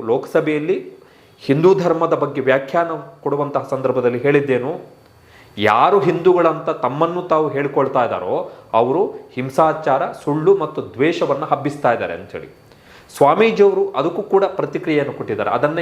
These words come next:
ಯಾರನ್ನ ಉದ್ದೇಶಿಸಿ ರಾಹುಲ್ ಗಾಂಧಿ ಅವರು ಹೇಳಿದ್ದಾರೆ ಅಂತ ಹೇಳಿದ್ರೆ, ತಮ್ಮ ಎದುರಿಗೆ ಇದ್ದಂತಹ ಆಡಳಿತ ಪಕ್ಷದವರನ್ನ ಉದ್ದೇಶಿಸಿ, ಆಡಳಿತ ಪಕ್ಷ ಅಂದ್ರೆ ಯಾವುದು?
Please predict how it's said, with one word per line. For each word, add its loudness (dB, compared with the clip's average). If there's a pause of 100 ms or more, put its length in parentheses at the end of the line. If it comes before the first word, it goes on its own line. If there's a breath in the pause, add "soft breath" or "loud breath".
ಯಾರನ್ನ 2
ಉದ್ದೇಶಿಸಿ -2 (140)
ರಾಹುಲ್ 2
ಗಾಂಧಿ 0
ಅವರು -2
ಹೇಳಿದ್ದಾರೆ 0
ಅಂತ -6
ಹೇಳಿದ್ರೆ, 0 (560 loud breath)
ತಮ್ಮ 2
ಎದುರಿಗೆ 2
ಇದ್ದಂತಹ 0
ಆಡಳಿತ 0
ಪಕ್ಷದವರನ್ನ 0
ಉದ್ದೇಶಿಸಿ, -6 (340 loud breath)
ಆಡಳಿತ 2
ಪಕ್ಷ -2
ಅಂದ್ರೆ 0
ಯಾವುದು? 0